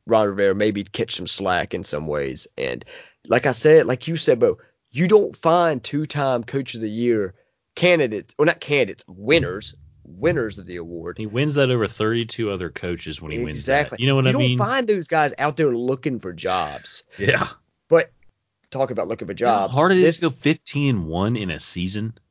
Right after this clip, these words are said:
Speaker 1: Oh my.
Speaker 2: He did that.
Speaker 1: That season was incredible. And, and still,
Speaker 2: Dude,
Speaker 1: bro, that's what I'm talking
Speaker 2: probably
Speaker 1: about.
Speaker 2: ten co-, less than ten coaches have probably ever done that in the N F L. You know what
Speaker 1: He
Speaker 2: I mean? It's
Speaker 1: would
Speaker 2: like less than five, probably.
Speaker 1: He was able to,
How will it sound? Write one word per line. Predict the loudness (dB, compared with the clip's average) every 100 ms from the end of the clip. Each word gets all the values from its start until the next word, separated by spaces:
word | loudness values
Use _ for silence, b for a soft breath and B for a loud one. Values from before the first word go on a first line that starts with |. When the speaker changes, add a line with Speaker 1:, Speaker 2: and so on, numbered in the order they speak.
| _ _
Speaker 1:
Oh | -4 -2 -2
my. | -6 -10 -12
Speaker 2:
He | -20 -2 0
did | 2 2 2 2
that. | 4
Speaker 1:
That | 4 4
season | 0 2 2 4 4
was | 4 0
incredible. | 2 2 2 2
And, | -2 -2
and | -6
still, | 2 2
Speaker 2:
Dude, | 2 -2 2
Speaker 1:
bro, | 6
that's | 6 6
what | 2
I'm | 2
talking | 0
Speaker 2:
probably | 2 2
Speaker 1:
about. | 0
Speaker 2:
ten | 0 2 2 2
co-, | 2 2 -2 -2
less | -2 -2
than | -6
ten | -2 -2 0
coaches | 0 0 -2
have | -6
probably | -4 -4 -6
ever | -6
done | -6 -4 0 0
that | -2 -6 -6
in | -4
the | -2
N | -4
F | -8
L. | -12 -12 -14
You | -6
know | 0
what | 2
Speaker 1:
He |
Speaker 2:
I | 2
mean? |
It's | 2
Speaker 1:
would | 2
Speaker 2:
like | 2
less | 0 0
than | -4
five, | -4 -8 -6 -8 -8
probably. | -8 -8 -12 -18 _ b b
Speaker 1:
He | -2 2 2
was | 2
able | 4 4 2 -4
to, | -4 -8